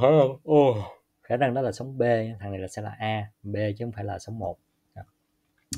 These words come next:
Cái bài toán của mình á, ở đây bây giờ là mình xem nó là sóng A hay là sóng một nha.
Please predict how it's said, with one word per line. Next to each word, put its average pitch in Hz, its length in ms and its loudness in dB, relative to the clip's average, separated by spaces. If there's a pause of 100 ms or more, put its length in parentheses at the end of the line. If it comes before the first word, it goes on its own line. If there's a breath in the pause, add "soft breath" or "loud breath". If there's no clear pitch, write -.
Cái 123 80 6
bài 101 120 4
toán 107 260 2
của 123 80 -4
mình 95 220 -2
á, 107 100 -4
ở 117 120 -6
đây 107 180 -2
bây 101 160 -4
giờ 92 220 -4 (560 soft breath)
là 95 100 -6
mình 92 180 -4
xem 104 300 -2
nó 110 80 -2
là 107 120 -4
sóng 113 200 -8
A 107 300 -4
hay 104 100 -8
là 90 140 -6
sóng 110 200 -12
một 90 220 -8 (240)
nha. 101 180 -8